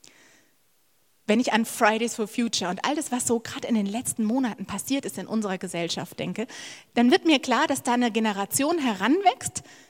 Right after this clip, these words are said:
die vielleicht wirklich den Mut hat, was zu ändern. Und es macht Hoffnung.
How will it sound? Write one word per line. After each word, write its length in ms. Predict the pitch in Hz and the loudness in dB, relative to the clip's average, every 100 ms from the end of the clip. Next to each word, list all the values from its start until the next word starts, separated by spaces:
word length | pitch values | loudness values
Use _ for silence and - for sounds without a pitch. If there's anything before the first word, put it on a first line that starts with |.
| _ | _
die 100 | 254 | -2
vielleicht 380 | 262 262 226 - | 0 0 -2 -4
wirklich 720 | 233 330 - - 320 - - _ _ _ | -2 -2 -4 -8 -10 -10 -18 _ _ _
den 100 | 240 | -2
Mut 240 | 240 277 - | 0 0 -2
hat, 180 | 240 | -6
was 180 | - - | -6 -6
zu 160 | - - | -6 -6
ändern. 340 | 170 151 156 208 - - | -8 -8 -12 -14 -16 0
Und 160 | 269 | 4
es 120 | 370 370 | 4 4
macht 300 | 285 - - | 0 -2 -6
Hoffnung. 440 | 170 - - 190 | -8 -10 -14 -16